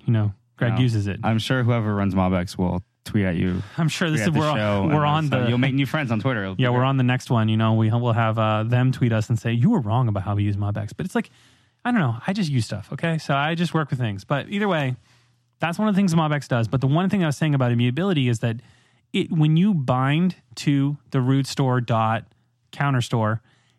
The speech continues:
Speaker 1: and then what it returns to you, you can destructure off of that, kind of like you do with hooks, the value and any actions that you've defined. You have to specifically annotate the action as an action,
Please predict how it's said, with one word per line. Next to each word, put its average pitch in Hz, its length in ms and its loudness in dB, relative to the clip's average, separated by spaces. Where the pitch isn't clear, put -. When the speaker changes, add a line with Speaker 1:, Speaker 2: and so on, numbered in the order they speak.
Speaker 1:
and 147 160 2
then 135 340 2
what 165 200 2
it 151 80 -2
returns 220 440 0
to 170 80 -2
you, 127 260 2
you 143 140 -2
can 131 140 2
destructure 143 640 -2
off 123 260 0
of 151 100 -4
that, 175 300 0
kind 165 220 -2
of 165 60 0
like 175 140 0
you 160 60 4
do 143 100 2
with 131 120 0
hooks, - 400 -4
the 123 180 -2
value 160 640 0
and 147 340 2
any 170 320 2
actions 143 500 2
that 117 60 0
you've 117 140 -4
defined. 104 540 -4
You 139 100 2
have 143 60 0
to - 360 -2
specifically 202 720 -2
annotate 160 420 0
the 135 120 -6
action 131 340 0
as 107 120 0
an 110 100 -2
action, 123 420 -4